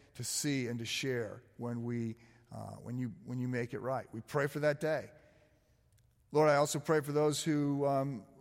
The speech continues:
who can get caught up sideways in the philosophical conundrums of the problem of evil. May, may, uh, may they also realize and have,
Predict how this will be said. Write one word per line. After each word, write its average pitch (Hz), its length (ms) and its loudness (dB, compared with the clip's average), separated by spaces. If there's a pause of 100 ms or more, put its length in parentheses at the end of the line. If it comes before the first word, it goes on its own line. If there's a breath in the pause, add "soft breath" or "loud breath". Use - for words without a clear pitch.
(140)
who 135 560 -2 (520 loud breath)
can 139 200 -2
get 135 220 2 (600)
caught 160 440 4
up 156 320 2
sideways 156 880 4
in 147 160 -2
the 143 420 0 (120)
philosophical 143 1200 0 (280 loud breath)
conundrums 135 640 0
of 123 80 -6
the 127 60 -4
problem 127 400 0
of 123 120 -2
evil. 120 360 0
May, 120 320 -2 (460 soft breath)
may, 123 480 0
uh, 117 260 2 (500)
may 127 220 -2
they 139 240 2
also 131 760 2 (140)
realize 120 640 -2
and 110 120 -10
have, 117 440 -2